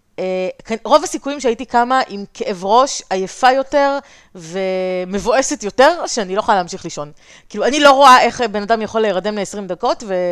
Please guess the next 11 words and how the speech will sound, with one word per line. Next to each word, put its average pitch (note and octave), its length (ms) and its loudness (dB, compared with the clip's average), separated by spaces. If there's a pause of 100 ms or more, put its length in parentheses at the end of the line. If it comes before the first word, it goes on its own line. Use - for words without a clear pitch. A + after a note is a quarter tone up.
(140)
ולקום E3 440 -6 (160)
ולעבוד, G#3+ 520 -2
כאילו C#4+ 380 -8
לא A#3 80 -4
קרה F#3+ 180 -8
שום F#3 140 -14
דבר. D3+ 220 -8 (480)
זה F#3 280 -2
משהו D4+ 240 -2
שממש, G#3 520 -6
אה, A3+ 60 -4